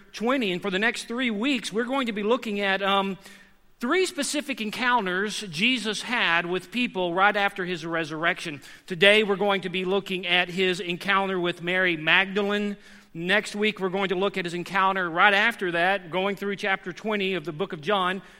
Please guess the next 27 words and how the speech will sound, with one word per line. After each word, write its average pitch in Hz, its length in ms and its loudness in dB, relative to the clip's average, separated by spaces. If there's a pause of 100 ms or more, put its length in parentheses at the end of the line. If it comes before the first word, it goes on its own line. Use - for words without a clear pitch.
He 185 140 -4
meets 190 340 -4 (100)
up 180 140 -2
with 185 140 -4
his 175 160 -4
disciples, 196 680 -2
and 180 100 -4
then 190 100 0
on 185 140 -2
Resurrection 190 600 0
Weekend, 185 380 -2
Easter 180 220 -6
weekend, 175 480 -2 (340)
we'll 202 140 4
be 196 180 0
looking 190 380 0
at 180 240 -4
his 175 200 -4
encounter 170 560 -2
with 160 380 -4 (340)
Thomas. 147 600 -4 (720)
Now, 147 300 0 (640)
here's 185 260 -2
the 180 80 -6
deal. 156 280 -2 (840)
The 170 160 -2
evidence 185 720 -2